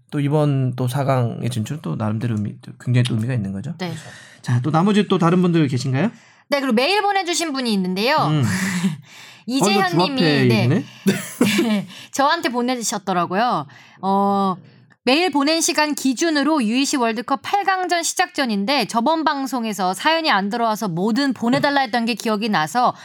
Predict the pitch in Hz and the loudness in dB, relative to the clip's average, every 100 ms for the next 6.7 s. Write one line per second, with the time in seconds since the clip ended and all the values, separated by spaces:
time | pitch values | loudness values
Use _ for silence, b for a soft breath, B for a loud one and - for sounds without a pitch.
0 | B B - 370 370 381 349 220 269 262 | B B -2 -2 2 2 2 2 0 0
1 | 285 294 294 285 220 247 - 233 175 185 | 0 2 0 0 0 0 0 0 2 2
2 | 190 233 269 294 - 247 - 254 262 233 | 0 -2 0 0 0 0 0 0 2 0
3 | 214 208 214 214 175 151 170 160 B B | -2 0 2 2 0 2 2 2 B B
4 | B B 269 285 302 302 - 294 320 311 | B B -2 0 0 -2 0 0 2 2
5 | 220 240 294 302 302 269 247 240 185 196 | 2 2 2 0 -2 -2 -2 -2 -2 -2
6 | 196 185 180 175 233 262 | -2 -6 -8 -4 0 0